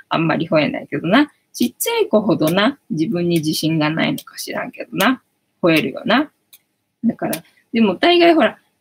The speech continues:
飼いやすいのはちっちゃい犬の方だからな。ちっちゃい犬の方が多いからな。大概吠えられるみたいな感じな。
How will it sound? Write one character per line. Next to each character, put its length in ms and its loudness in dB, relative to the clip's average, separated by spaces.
飼 160 2
い 80 8
や 100 2
す 180 -4
い 40 0
の 80 4
は 100 -2
ち 120 -12
っ 80 -20
ち 120 -2
ゃ 40 4
い 140 2
犬 180 0
の 100 -2
方 160 -2
だ 140 -6
か 100 -2
ら 160 0
な。 40 2
ち 120 -8
っ 60 -10
ち 100 -4
ゃ 40 2
い 60 0
犬 180 -4
の 120 -2
方 160 -8
が 140 -14
多 100 -6
い 60 -6
か 100 -8
ら 120 -10
な。 140 0
大 180 0
概 160 2
吠 160 2
え 40 2
ら 160 2
れ 120 -4
る 100 -16
み 80 -16
た 140 -12
い 40 -4
な 80 -2
感 280 6
じ 160 -2
な。 340 2